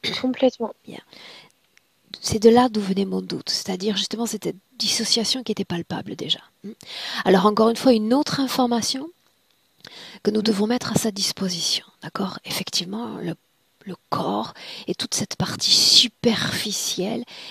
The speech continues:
Speaker 2: énergétique a sa vie. Il y a un grand travail effectué cellulairement parlant, biologiquement parlant. Pour autant, pourquoi ne pas montrer à la partie subliminale qu'elle peut directement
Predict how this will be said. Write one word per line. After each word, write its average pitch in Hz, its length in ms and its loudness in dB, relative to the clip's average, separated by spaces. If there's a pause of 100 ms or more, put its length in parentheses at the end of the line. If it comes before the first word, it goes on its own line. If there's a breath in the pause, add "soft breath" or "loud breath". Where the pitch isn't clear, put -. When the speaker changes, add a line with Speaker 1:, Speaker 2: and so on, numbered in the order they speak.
Speaker 2:
énergétique 190 760 -2 (260 loud breath)
a 175 220 -4 (160 loud breath)
sa - 300 0
vie. 170 400 -8 (220 loud breath)
Il 175 120 -6
y 202 40 2
a 202 40 0
un 202 80 -2
grand 226 320 2
travail 202 500 0
effectué - 460 -2
cellulairement 185 1300 2 (120)
parlant, 175 380 -8
biologiquement 185 1080 -2
parlant. 185 380 -10 (520 loud breath)
Pour 185 180 -8
autant, 226 380 -6 (1900 loud breath)
pourquoi - 240 -4
ne 196 100 -4
pas 190 160 -4
montrer 196 360 -4
à 185 80 -4
la 180 100 -8
partie - 320 -6
subliminale 190 560 -4
qu'elle 180 200 0
peut 180 200 -6
directement 190 1400 -8